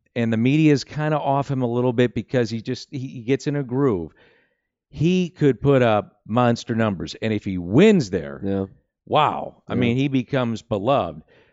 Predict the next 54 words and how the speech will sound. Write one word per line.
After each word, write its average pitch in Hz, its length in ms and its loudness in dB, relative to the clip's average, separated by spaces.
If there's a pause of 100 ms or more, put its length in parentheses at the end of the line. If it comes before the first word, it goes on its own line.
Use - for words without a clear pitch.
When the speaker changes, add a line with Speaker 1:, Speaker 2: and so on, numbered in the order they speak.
(120)
Speaker 1:
But 120 120 0
if 113 140 -2
you 101 100 -2
go 196 300 2
there 160 440 2
and 117 120 0
you 107 80 0
struggle 127 680 2
and 110 160 -4
you're 113 120 0
the 107 100 0
highest 127 340 -2
paid 123 220 -2
player 117 240 0
in 104 100 0
the 98 80 -2
game, 131 540 2 (640)
that 117 400 0 (140)
is 107 500 0 (180)
tough. 101 400 -2
And 120 100 -4
I 127 120 -2
don't 165 180 -4
care 135 240 2
who 135 160 0
you 120 160 2
are. 85 240 -4 (300)
I - 80 -4
don't 151 140 -2
care 151 120 0
if 127 80 -6
you've 120 100 -4
been 117 140 2
the 110 80 0
prodigy 131 600 0
and 110 80 -2
you've 92 140 -4
dealt 131 220 0
with 127 120 -2
the - 40 -8
media 120 480 0
and 101 540 -4
you 113 120 -4
think 131 240 -2
you 120 60 -18
can 113 140 0
handle 123 340 0
it. 127 160 -2 (720)
I 147 60 -4
don't 175 100 -6
care 160 140 2
who 175 60 2
you 165 120 2
are. 202 320 -6